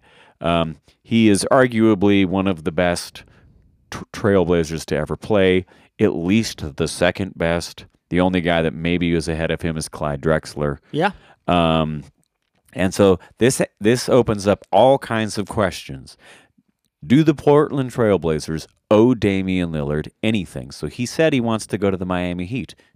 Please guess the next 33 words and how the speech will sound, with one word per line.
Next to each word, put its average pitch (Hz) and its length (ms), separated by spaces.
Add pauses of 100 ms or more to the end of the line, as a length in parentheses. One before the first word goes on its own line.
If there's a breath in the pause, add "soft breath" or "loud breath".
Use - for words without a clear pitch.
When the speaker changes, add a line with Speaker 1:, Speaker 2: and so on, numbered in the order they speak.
(120)
Speaker 1:
Do 80 180
they 71 220
owe 67 220
him 85 180
that? 98 400 (280 loud breath)
He 131 140
said 131 200
he 123 60
wants 117 260
to 85 100
be 85 100
traded. - 580 (240)
Do 92 200
they 98 240
owe 101 160
him 110 180
that? 110 440 (340)
They 104 100
don't 123 120
have 117 240
to - 80
trade 127 280
him. 120 220 (400)
Speaker 2:
Correct. 165 480 (160)
Yeah, 170 260
no, 165 160
it's 165 160
a 185 80
really 214 440
interesting 170 760
dynamic 143 880
and 139 440 (520 soft breath)
exercise 135 1000